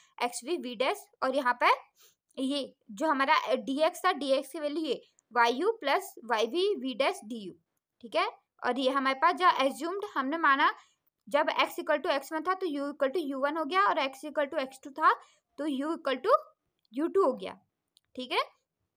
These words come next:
तो हमारे पास क्या आ जाएगा, ये दूसरा फंक्शन में जाएगा, जीयू, जीयूवी वी डैश के फॉर्म में बन गया डीयू। ठीक है, यहाँ पे एफ क्या था, एक्स, वाई, वाई डैश, डी एक्स था, और यहाँ पे यूवी के फॉर्म में बना सिर्फ,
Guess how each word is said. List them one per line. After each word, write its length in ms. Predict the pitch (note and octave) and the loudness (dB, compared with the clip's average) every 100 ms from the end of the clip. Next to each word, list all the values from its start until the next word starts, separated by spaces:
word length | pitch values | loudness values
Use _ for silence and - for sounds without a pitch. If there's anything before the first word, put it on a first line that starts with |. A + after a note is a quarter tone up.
| _ _ _ _ - | _ _ _ _ 0
तो 60 | |
हमारे 200 | C#4+ C#4 | 2 4
पास 180 | E4+ F#4 | 2 4
क्या 100 | F4 | 4
आ 60 | D4 | 4
जाएगा, 200 | D#4 G4+ | 4 0
ये 60 | |
दूसरा 340 | C#4+ C#4+ E4 F#4 | 0 -4 -4 -4
फंक्शन 320 | F#4 - G4 | -4 -6 -8
में 120 | F#4 | -2
जाएगा, 360 | F#4 E4+ F#4+ B4+ - - _ | 0 2 4 4 0 -20 _
जीयू, 720 | G#3 G#3 D#4 A4 D#4 C#4 F4+ C#5 C#5+ _ _ _ _ A#3+ | -14 -4 2 4 4 0 4 4 2 _ _ _ _ -18
जीयूवी 1800 | G3 C4 G4+ C#5 C#5 _ _ _ _ _ _ G#3+ B3+ F#4+ G#4 B3 F4 G#4+ | -8 2 4 4 2 _ _ _ _ _ _ -8 -2 0 0 0 2 2
वी 220 | D4 E4+ | 0 -2
डैश 240 | C#4 D4 - | 0 -2 -2
के 100 | G4+ | 0
फॉर्म 200 | F#4+ F#4 | 0 0
में 140 | G#4 | -2
बन 160 | F#4+ F4 | -2 -2
गया 140 | G#4+ | -2
डीयू। 380 | C#4 D#4+ G4 C5 - _ _ - | 0 0 2 2 0 _ _ -10
ठीक 120 | B3 | -2
है, 60 | |
यहाँ 200 | F4+ C4+ E4+ | 2 2 2
पे 40 | D#4+ - - A3 A#3+ | 0 -2 -16 -4 0
एफ 100 | C#4 | 0
क्या 140 | - D#4+ | 0 0
था, 240 | D4 B3+ | 2 0
एक्स, 200 | - - | 0 0
वाई, 180 | C4+ D#4 | 0 2
वाई 200 | C#4+ B3 | 2 2
डैश, 200 | C#4+ C#4+ | 0 -2
डी 220 | A#3+ C#4 | -4 -2
एक्स 160 | E4 - | -2 2
था, 140 | G#4+ B4 - _ - | 2 2 -6 _ -8
और 80 | B3 | 2
यहाँ 160 | C4 | 2
पे 100 | B3+ | 4
यूवी 400 | E4+ C4+ C#4+ C4+ | 0 0 -2 -4
के 120 | E4+ G4+ | -4 2
फॉर्म 220 | F#4+ F4 | 4 4
में 120 | G4 | 2
बना 180 | F#4 G4+ | 2 0
सिर्फ, 200 | G#4+ | -2